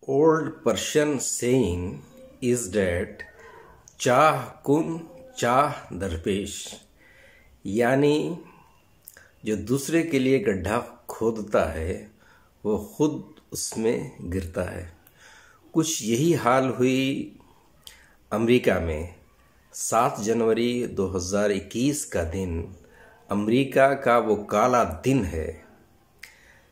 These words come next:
जहाँ पर कैपिटल हिल पर, कैलिफोर्निया के कैपिटल हिल में, जहाँ यूएस प्रेसिडेंट की ऑफिस है, वहाँ पर जिस तरह से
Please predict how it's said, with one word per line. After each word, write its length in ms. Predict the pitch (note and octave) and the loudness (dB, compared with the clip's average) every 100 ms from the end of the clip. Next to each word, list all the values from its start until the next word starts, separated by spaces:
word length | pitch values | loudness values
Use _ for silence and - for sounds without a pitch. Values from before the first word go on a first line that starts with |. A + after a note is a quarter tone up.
| _ G2 | _ -10
जहाँ 440 | F2 A2+ B2+ D#3 | -2 -2 2 0
पर 640 | - D#3 D#3+ E3 F3 - - | 4 4 4 2 -4 -4 -2
कैपिटल 640 | A2 B2 C3+ C3+ C#3 C3+ - - - - | -2 0 2 4 4 0 -6 -8 -10 -12
हिल 500 | F2 - F#2+ C#3 A2+ | -16 -4 0 0 0
पर, 420 | - F2+ D#2+ E2 - - - | -4 -4 -4 -8 -16 -20 -8
कैलिफोर्निया 680 | G2 G2+ G2+ G#2+ G#2+ A#2 A#2 | -6 -4 -4 -2 0 2 2
के 160 | G#2+ G#2 | 0 -4
कैपिटल 720 | G#2 F2 F#2+ G#2 G2 F#2 E2 | -6 -8 -4 -2 -2 -2 -6
हिल 340 | D#2+ G2 A2+ | -6 -4 -2
में, 400 | F2+ D#2+ D#2 E2 - - - - - - | -2 -4 -8 -12 -18 -20 -20 -20 -20 -12
जहाँ 400 | F#2+ G#2+ C3+ C3+ | -6 0 4 4
यूएस 480 | G2 G2 B2 B2+ B2+ | 2 2 4 4 2
प्रेसिडेंट 580 | - G2+ - A2 B2 G2+ | -4 -4 -2 0 0 -2
की 400 | - A#2 - - | -4 -2 -4 -4
ऑफिस 580 | F#2+ F2+ F2+ E2 - - | -6 -6 -6 -6 -8 -10
है, 500 | - G2 E2 C#2 - _ _ _ _ _ _ - - - - - - - - - | -6 -6 -6 -8 -14 _ _ _ _ _ _ -20 -20 -20 -20 -20 -20 -20 -20 -8
वहाँ 260 | A2 E3+ | 0 0
पर 260 | F#3 F#3 - | 4 2 2
जिस 280 | D3+ D#3 - | 0 0 2
तरह 200 | D3 D#3 | 2 2
से 480 | D#3+ E3+ E3 E3+ | 2 2 4 4